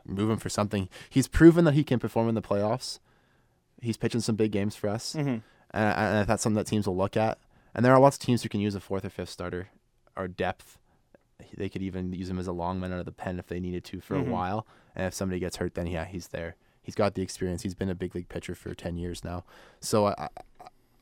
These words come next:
Speaker 1: I think Estrada is a guy who teams will look at along with Happ. I think those are, him and, Estrada and Happ are the two starting r-, pitchers that we will trade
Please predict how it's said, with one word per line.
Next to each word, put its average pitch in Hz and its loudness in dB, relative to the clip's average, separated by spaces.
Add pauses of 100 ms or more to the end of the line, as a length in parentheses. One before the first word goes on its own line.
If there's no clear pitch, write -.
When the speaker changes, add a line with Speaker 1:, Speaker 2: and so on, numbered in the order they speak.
(100)
Speaker 1:
I 123 6
think 139 2
Estrada 107 0
is 101 -2
a 101 -4
guy 92 2
who 101 -4
teams 98 -2
will 85 -4
look 87 -4
at 90 -2 (480)
along 95 0
with 95 -4
Happ. 92 -2
I - -2
think 127 2
those 120 4
are, 117 2 (260)
him 135 4
and, 143 4 (360)
Estrada 135 4
and 143 4
Happ 113 2
are 104 0
the 98 0
two - -2
starting 101 -2
r-, 95 -8 (100)
pitchers 92 -8
that 95 -6
we 98 -6
will 92 -8
trade 90 -8